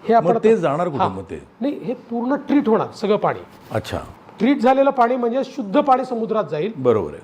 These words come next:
Speaker 1: पण त्याच्यावर आता आपण हे म्हटलेलं आहे की पाण्याची आपल्याला एवढी आवश्यकता आहे.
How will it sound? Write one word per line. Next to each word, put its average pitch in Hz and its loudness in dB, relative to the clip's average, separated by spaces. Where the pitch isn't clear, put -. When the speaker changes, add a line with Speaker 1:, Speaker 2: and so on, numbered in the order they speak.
Speaker 1:
पण 226 0
त्याच्यावर 262 2
आता 269 0
आपण 254 0
हे 240 0
म्हटलेलं 202 -4
आहे 170 -2
की 262 -8
पाण्याची 262 4
आपल्याला 262 2
एवढी 277 2
आवश्यकता 240 2
आहे. - -6